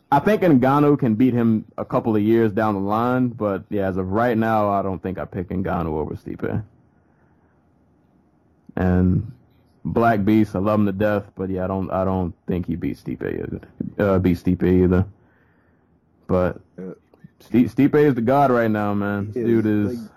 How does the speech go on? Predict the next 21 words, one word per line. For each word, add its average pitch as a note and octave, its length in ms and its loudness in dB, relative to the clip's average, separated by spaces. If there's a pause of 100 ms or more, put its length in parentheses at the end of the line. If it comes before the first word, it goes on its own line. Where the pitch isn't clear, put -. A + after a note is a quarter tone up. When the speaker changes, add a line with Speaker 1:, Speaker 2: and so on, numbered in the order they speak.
(160)
Speaker 2:
Like, C#3+ 160 -2
the C#3 60 -6
division's B2 340 -6
been G#2+ 220 -8
worse, G#2 480 -6 (1300)
but G#2 360 -10
it's G#2 160 -14
also G#2+ 260 -8
had G2 80 -2
worse F#2 280 -6
champions. D#2+ 600 -14
Like, D#2 200 -14
Stipe - 360 -14
is E2+ 280 -8
just D#2 160 -18 (180)
fucking E2+ 420 -18 (680)
a E3+ 100 -20 (220)
beast. - 500 -20 (1500)
Uh, - 120 -10 (920)
I A2 80 -6 (100)
thought, B2 220 -6